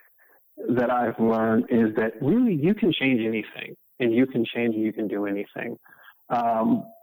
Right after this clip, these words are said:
when we talk about creating a new reality, oftentimes in this, in my field of holistic practitioners, whether they be, you know, healing,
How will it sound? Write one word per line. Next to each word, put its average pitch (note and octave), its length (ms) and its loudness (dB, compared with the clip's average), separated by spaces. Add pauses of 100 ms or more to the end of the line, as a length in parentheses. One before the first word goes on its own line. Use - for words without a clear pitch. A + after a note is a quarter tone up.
(440)
when C3 200 4
we D#3 80 4
talk A3 260 2
about F#3+ 280 0
creating B2+ 420 2
a - 20 2
new A2 180 2
reality, G#2+ 680 0 (200)
oftentimes A2+ 760 -4 (120)
in A#2+ 160 2
this, - 140 -2 (120)
in A#2 200 2
my A#2 300 0
field A2+ 280 2
of G#2+ 160 0
holistic A#2 480 0
practitioners, A#2 760 0 (400)
whether A#2 260 2
they A2+ 160 2
be, G2+ 380 0 (280)
you G#3 100 0
know, G3+ 360 0 (540)
healing, A#2 540 4